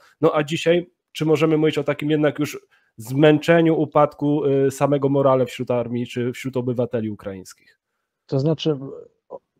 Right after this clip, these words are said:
Speaker 2: nie powiedziałbym jeszcze o upadku morale, mm, bo to,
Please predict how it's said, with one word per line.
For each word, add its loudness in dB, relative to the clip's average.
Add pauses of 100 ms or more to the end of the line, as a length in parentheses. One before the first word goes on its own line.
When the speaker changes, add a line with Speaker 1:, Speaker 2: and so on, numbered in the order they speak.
(200)
Speaker 2:
nie 4
powiedziałbym 4
jeszcze 2
o 0
upadku 0
morale, -2 (440)
mm, -6 (380)
bo 2 (1120)
to, -2